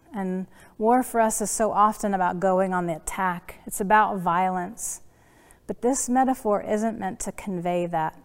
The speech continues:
It's meant to speak of protection, not violence, defense, not offense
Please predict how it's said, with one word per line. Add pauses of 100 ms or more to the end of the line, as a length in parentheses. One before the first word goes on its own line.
(440)
It's
meant
to
speak
of
protection, (220)
not
violence, (680)
defense, (520)
not
offense